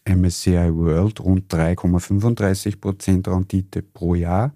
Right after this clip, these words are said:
Ein nachhaltiges Investment, das kann jetzt ein breit gestreuter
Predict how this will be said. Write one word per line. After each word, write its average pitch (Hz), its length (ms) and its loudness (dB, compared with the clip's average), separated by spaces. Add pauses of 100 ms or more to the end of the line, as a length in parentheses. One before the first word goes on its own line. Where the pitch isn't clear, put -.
Ein 98 220 4
nachhaltiges 101 800 0
Investment, 101 800 2
das - 180 -10
kann 92 240 2
jetzt 92 300 2
ein 90 180 -2
breit 87 380 -2
gestreuter 95 840 -2